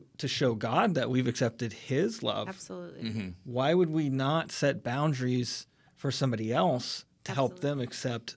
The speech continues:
Speaker 1: our forgiveness?
Speaker 3: Well, think about Jesus when the, with the woman caught in adultery, right? I mean,
Speaker 1: Mm-hmm.
Speaker 3: we've talked about that a couple times. Like, you know, there's a lot of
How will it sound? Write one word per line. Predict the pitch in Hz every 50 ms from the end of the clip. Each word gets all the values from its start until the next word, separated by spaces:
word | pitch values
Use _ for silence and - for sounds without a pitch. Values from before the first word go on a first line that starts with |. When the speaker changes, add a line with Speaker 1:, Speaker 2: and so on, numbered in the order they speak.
| _ _ -
Speaker 1:
our | - 117 131 123
forgiveness? | - 104 98 110 - - - - -
Speaker 3:
Well, | 139 147 143
think | 139 - 180 202 247
about | 285 214 - - 104
Jesus | 98 123 139 139 135 147 135 - - - -
when | 127 127 131
the, | 123
with | 120 117 117 127 123
the | 117
woman | 107 113 117 127 123
caught | 120 - - 120 117 95
in | 107
adultery, | 110 113 123 131 - - 69 67 -
right? | 92 101 107 - -
I | 92
mean, | 101 -
Speaker 1:
Mm-hmm. | 101 -
Speaker 3:
we've | - -
talked | - 120 117 - -
about | 92 95 85
that | - 87
a | 90
couple | 90 95 92 92
times. | 90 - 95 90 95 95 82 -
Like, | 80 80 -
you | 92 90
know, | 80 78
there's | 78 92 87 95
a |
lot | 92 92 90 92
of | 98 92 - -